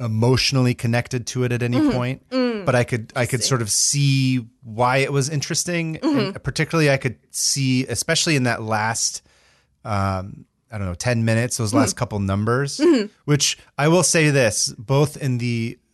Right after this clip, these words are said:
Speaker 1: uh, stage version and in the film version, those parts did really bring me in emotionally,
Speaker 2: Mm-hmm.
Speaker 1: um, despite being sort of rem-, feeling removed from the rest of it. But
Speaker 2: Sure.
Speaker 1: ultimately, I was like,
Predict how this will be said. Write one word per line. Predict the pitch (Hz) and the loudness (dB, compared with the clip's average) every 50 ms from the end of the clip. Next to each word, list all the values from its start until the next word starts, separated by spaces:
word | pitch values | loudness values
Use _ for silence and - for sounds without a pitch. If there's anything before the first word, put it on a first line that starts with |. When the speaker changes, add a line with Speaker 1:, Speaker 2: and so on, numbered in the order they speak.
| _ - | _ -8
Speaker 1:
uh, | 139 139 | -6 -4
stage | - - - 156 143 135 123 | -2 -2 2 2 2 2 2
version | 123 123 131 113 117 123 131 | 2 0 0 0 0 0 -2
and | 123 120 120 | -2 -2 0
in | 117 | 0
the | 113 107 | -2 -2
film | - - 120 117 113 | -2 -2 0 0 0
version, | 104 110 110 98 98 110 107 104 110 - - | 2 0 0 0 -2 -4 -4 -6 -6 -8 -6
those | 127 135 135 131 - | -2 0 0 0 0
parts | - 135 120 107 - - | 0 0 0 0 -2 -2
did | - 123 113 | -2 -2 0
really | 107 113 113 110 110 | 0 2 2 2 2
bring | 92 107 104 98 98 | 0 0 -2 -2 0
me | 101 98 98 | 0 0 0
in | 98 95 | 0 0
emotionally, | 95 92 92 95 92 - - 120 127 151 165 156 - _ _ _ _ _ - | -2 -2 -4 -6 -6 -8 -8 -8 -8 -8 -10 -12 -14 _ _ _ _ _ 0
Speaker 2:
Mm-hmm. | 277 262 247 226 202 196 208 202 | 2 4 4 4 2 0 0 0
Speaker 1:
um, | 117 107 101 95 92 98 110 - - _ _ - 120 | 2 2 2 0 -2 -4 -8 -12 -16 _ _ -20 -6
despite | - 139 123 - - 123 120 127 117 | -2 -2 -2 0 2 0 0 0 0
being | 104 120 110 107 107 | 0 0 0 0 0
sort | 104 - 120 107 104 | 0 0 0 0 -2
of | 98 - - | -2 -6 -6
rem-, | 113 107 104 104 107 | -4 -2 -2 -2 -2
feeling | - - - 127 113 107 104 | -4 -4 -2 0 2 2 2
removed | 101 98 98 98 98 95 | 2 0 0 -2 -2 -4
from | - - 101 92 | -8 -8 -6 -6
the | 92 | -4
rest | 95 98 95 - | -4 -4 -4 -6
of | - 95 | -8 -10
it. | 98 98 - - | -10 -12 -12 -6
But | - 139 127 120 | -2 0 0 0
Speaker 2:
Sure. | - - - 233 | 0 2 2 2
Speaker 1:
ultimately, | 160 156 - 165 160 147 143 | 2 2 2 2 2 4 4
I | 135 | 4
was | 131 127 120 - | 2 2 0 0
like, | - 139 123 110 - - | 0 0 -2 -2 -4 -10